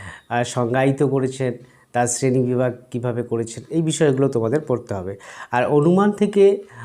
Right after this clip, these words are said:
আহ, যে তত্ত্বগুলো তোমাদের পড়তেই হবে, এখানে পয়েন্ট আউট করে দিয়েছে তোমাদের জন্য, সেটা হচ্ছে যে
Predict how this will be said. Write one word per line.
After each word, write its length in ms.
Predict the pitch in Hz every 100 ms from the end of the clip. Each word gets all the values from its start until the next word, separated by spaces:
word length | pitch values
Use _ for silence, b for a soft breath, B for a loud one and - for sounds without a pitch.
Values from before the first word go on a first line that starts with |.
| 107
আহ, 320 | 123 131 123 113
যে 160 | 160
তত্ত্বগুলো 520 | 160 139 139 160 170
তোমাদের 320 | 165 151 147 147 -
পড়তেই 400 | 127 - 180 170
হবে, 340 | 131 113 113
এখানে 220 | 120 139
পয়েন্ট 400 | 139 127 123 123
আউট 220 | 143 143
করে 180 | 143 131
দিয়েছে 360 | 117 120 123 117
তোমাদের 340 | 117 110 110
জন্য, 320 | 110 101 101
সেটা 280 | 120 147 151
হচ্ছে 220 | 147 147
যে 300 | 147 143 147